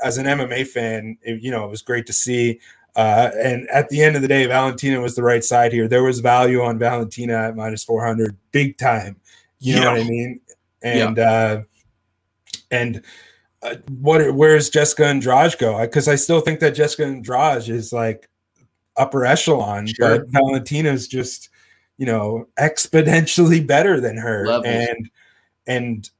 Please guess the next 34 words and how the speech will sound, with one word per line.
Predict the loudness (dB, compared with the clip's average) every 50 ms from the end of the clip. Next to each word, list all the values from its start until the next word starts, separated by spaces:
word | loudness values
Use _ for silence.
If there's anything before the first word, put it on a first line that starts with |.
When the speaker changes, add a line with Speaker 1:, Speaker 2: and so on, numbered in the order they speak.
| _ _ _ _
Speaker 1:
where | -20 -16 -8 -2 0 2 4 4 4 2 0 -4 -10 _ _ _ _ _ _ _ _ _
it, | -20 -20 -20 -16 _ -6 -4 -4 -4
it | -4 -6 -4
comes | -2 -2 -2 -2 -2
to | -2
the | -2 0
point | 0 0 0 0 0 -2
where | -2
we're | 0 0 0
like, | 0 -2 -4 -4
does | -4 -4 -4
she | -6 -6 -6
even | -6 -4 -4 -4 -4 -4
want | -2 -2 -2 -2 -2 -4 -6
the | -6
Nunes | -6 -4 -2 0 2 2 2 0 0
fight? | 0 0 2 2 2 0 0 -2
Like, | -2 -4 -4 -4 -8 -12 -18 -20 _ _ _ _ _ _ _ _ _ _ 0
I | 0 2
mean, | 2 0 -2 -2 -4 -2
I | -2 0 2
know | 2 2 4 4
that | 2 2 0 0
she | -4 -4 -4 -4 -4 -2
wants | -2 0 2 2 2 0 0 -2 0
it, | -2 -2 -2 -4
but | -4 -4 -4 -4 -6 -10 _ _ _ _ _ _
it's, | -14 -12 -8 -6 -6 -6 -8 -10 _ _ _ _ _ _ _ _ _ _ _ _ -10
it's | -10 -6 -4
one | -2 0 0
of | 2
those | 2 2 2 0
things | -2 -4 -4 -4 -4 -4
where | -2 0 0 0 -2 -2 -6 -10